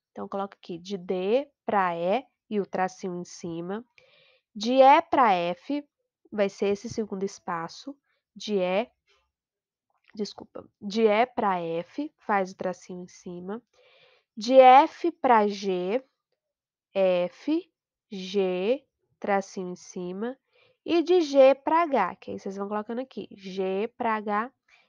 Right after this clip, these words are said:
e a reta em cima, tá bem? Vamos lá, agora o último, a gente tem somente um, que é de F pra G. Então, você vai colocar F, G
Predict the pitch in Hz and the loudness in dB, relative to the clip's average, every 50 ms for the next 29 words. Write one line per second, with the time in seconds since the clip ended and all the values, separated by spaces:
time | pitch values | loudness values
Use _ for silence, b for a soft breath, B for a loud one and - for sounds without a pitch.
0 | b _ - 240 262 269 294 285 262 254 226 220 220 - - 240 269 311 - - | b _ -4 -2 0 0 0 -2 -2 -2 -2 -2 -2 -4 -4 -6 -6 -6 -10 -10
1 | - 254 208 185 185 - - _ - - 185 185 214 233 285 330 - _ _ _ | -12 -12 -12 -12 -14 -18 -20 _ -18 -18 -12 -8 -6 -4 -4 -4 -6 _ _ _
2 | _ _ _ _ _ _ _ _ _ _ _ _ _ _ _ _ _ _ _ _ | _ _ _ _ _ _ _ _ _ _ _ _ _ _ _ _ _ _ _ _
3 | _ _ _ _ _ _ _ _ _ _ _ _ - 233 233 233 254 262 240 262 | _ _ _ _ _ _ _ _ _ _ _ _ -2 0 0 0 0 -2 4 4
4 | 247 240 254 - 262 254 226 240 233 247 254 254 - - 311 330 311 277 277 294 | 4 4 4 2 0 2 4 6 6 8 6 4 4 4 2 4 4 4 4 2
5 | 285 - - 311 311 320 294 269 277 277 262 - - 277 285 277 - 311 294 254 | 0 -2 -2 0 2 2 0 0 -2 -6 -6 -2 -2 -2 -2 0 -2 -2 -2 0
6 | 262 277 294 285 - - 330 - - 320 349 330 277 220 208 208 _ - - 208 | -2 -2 -4 -6 -10 -14 -14 -10 -4 -2 -2 0 -2 -2 -6 -10 _ -10 -8 -8
7 | 202 208 240 262 254 233 220 220 233 233 - - - 339 359 - _ _ _ _ | -6 -2 0 2 2 2 2 -2 -4 -6 -6 -8 -6 -6 -6 -8 _ _ _ _
8 | _ - 359 370 392 370 311 294 269 220 185 202 _ _ _ - 208 202 - - | _ 0 2 2 2 2 2 2 2 2 2 -2 _ _ _ -12 -12 -12 -8 -8
9 | 190 190 - 208 214 - - 196 185 - _ - 190 190 185 185 185 190 190 - | -8 -6 -4 -6 -6 -6 -6 -8 -8 -8 _ -2 0 2 2 2 0 -2 -4 -6
10 | - 311 330 339 - _ _ _ _ _ _ _ _ _ _ - - 196 190 196 | -4 -2 -2 -2 -4 _ _ _ _ _ _ _ _ _ _ -14 -12 -10 -4 2
11 | 214 214 208 208 220 262 294 294 | 2 4 4 6 4 4 4 2